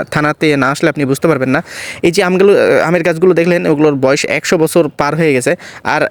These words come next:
এখানে এখন চলে আসছি আমরা গমস্তাপুর ব্রিজে। এই ব্রিজটির, আহ, নাম হচ্ছে গমস্তাপুর ব্রিজ। এই নদীটির নাম হচ্ছে মনন্দা নদী, এটা ইন্ডিয়ার সাথে কানেক্টেড আছে। এখন আমরা রয়েছি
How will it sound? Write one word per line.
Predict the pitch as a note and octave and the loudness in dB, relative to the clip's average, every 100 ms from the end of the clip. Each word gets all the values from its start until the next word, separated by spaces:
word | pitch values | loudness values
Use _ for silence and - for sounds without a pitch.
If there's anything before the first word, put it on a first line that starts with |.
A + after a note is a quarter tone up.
| - | -2
এখানে | E3+ A3+ G#3+ G3 - | 0 2 0 -2 -2
এখন | G#3+ C4 | 0 2
চলে | A3+ G#3+ | 2 2
আসছি | A#3 A3 | 0 -2
আমরা | G3 G3 | 0 0
গমস্তাপুর | D#3 D#3 F#3+ F3+ F3+ | 2 0 0 2 2
ব্রিজে। | C#3+ D#3 D3 | 2 0 0
এই | D#3 E3 | 0 2
ব্রিজটির, | D#3 E3+ - F#3 D#3+ | 0 -2 0 0 2
আহ, | B2+ C3 | 0 0
নাম | C#3 D3 | 0 0
হচ্ছে | E3 F3 | 0 2
গমস্তাপুর | D3+ D#3+ F#3 F3 | 0 0 0 0
ব্রিজ। | C#3+ D#3+ D#3 | 0 0 2
এই | D#3+ | 2
নদীটির | D#3 D3+ E3+ | 2 2 0
নাম | D#3+ D#3 | 0 0
হচ্ছে | E3+ | 0
মনন্দা | C#3+ D3 D#3+ | 2 2 2
নদী, | D3 B2+ D#3+ | 0 0 0
এটা | D3+ | 0
ইন্ডিয়ার | D3 C#3+ | 0 0
সাথে | D#3 E3 | 0 -4
কানেক্টেড | C3+ C#3 D#3 B2+ | -4 -4 -2 -2
আছে। | D#3 | -2
এখন | C#3+ F3+ E3 | -2 -2 0
আমরা | D#3+ D3+ C3 | 0 0 0
রয়েছি | C#3 D#3+ - E3+ | 2 2 0 -2